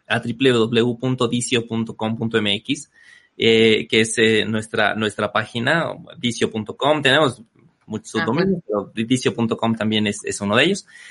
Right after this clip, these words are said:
Speaker 2: Ajá.
Speaker 1: Eh, eh, justamente tenemos, eh, m-,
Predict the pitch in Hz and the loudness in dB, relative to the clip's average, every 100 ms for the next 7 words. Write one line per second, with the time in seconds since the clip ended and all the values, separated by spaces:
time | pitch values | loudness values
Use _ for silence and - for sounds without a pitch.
0 | - 160 - 226 120 120 - - _ _ | -20 -12 0 4 6 4 2 -4 _ _
1 | - - _ - 117 160 170 190 180 170 | -20 -20 _ -12 -4 0 2 2 2 0
2 | 175 175 143 143 139 139 117 117 113 113 | 0 0 0 0 -2 -4 0 4 4 4
3 | 110 98 120 - | 2 -2 -6 -6